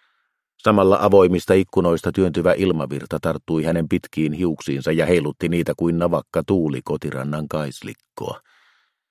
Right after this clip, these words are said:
Lyhyen alamäen jälkeen auto kiiti viisikymmentä metriä leveän joen sillalle ja ylitti sen kansilankut paukkuen. "Sehän meni hienosti", vauhdin hurmasta jälleen kerran nauttinut Huovinen myhäili,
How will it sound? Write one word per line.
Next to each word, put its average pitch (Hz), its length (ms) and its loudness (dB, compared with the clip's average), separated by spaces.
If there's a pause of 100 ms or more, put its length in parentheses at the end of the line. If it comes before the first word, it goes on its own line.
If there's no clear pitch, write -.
(400)
Lyhyen 110 380 6
alamäen 95 420 4
jälkeen 90 440 4
auto 92 280 2
kiiti 90 280 0
viisikymmentä 80 580 -2
metriä 82 420 -2
leveän 82 440 0
joen 82 240 0
sillalle 69 600 -4 (520)
ja 90 200 6
ylitti 78 440 -2
sen 82 180 2 (100)
kansilankut 69 720 -4 (100)
paukkuen. - 720 -10 (760)
"Sehän 107 380 4
meni 107 360 4
hienosti", 80 840 0 (580)
vauhdin 82 460 4
hurmasta 78 500 2
jälleen 80 440 2
kerran 78 360 2
nauttinut 78 520 -2
Huovinen 78 560 0
myhäili, 62 640 -6